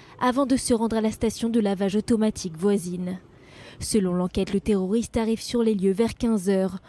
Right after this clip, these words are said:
entend que les deux hommes se parlent en hébreu, avant de sortir son arme et de tirer sur eux plusieurs balles à bout portant.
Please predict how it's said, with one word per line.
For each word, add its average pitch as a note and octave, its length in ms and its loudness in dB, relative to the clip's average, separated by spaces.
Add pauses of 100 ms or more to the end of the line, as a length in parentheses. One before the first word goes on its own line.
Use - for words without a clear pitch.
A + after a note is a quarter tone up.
(260)
entend D4 320 2
que B3+ 160 -2
les A3+ 120 0
deux B3 240 0
hommes C#4+ 120 0
se - 120 -2
parlent C#4 220 0 (100)
en G3+ 160 0
hébreu, G3+ 420 2 (440)
avant F#3+ 280 0
de F#3+ 100 -2
sortir A3 460 -2
son F#3+ 240 -2
arme F#3 240 0
et F#3+ 80 0
de G3+ 100 0
tirer A#3 360 -2
sur G3+ 340 -2
eux F3 120 -2
plusieurs F#3+ 440 0
balles G3 320 -2 (180)
à G#3+ 100 0
bout F#3 140 -2
portant. G3 480 -2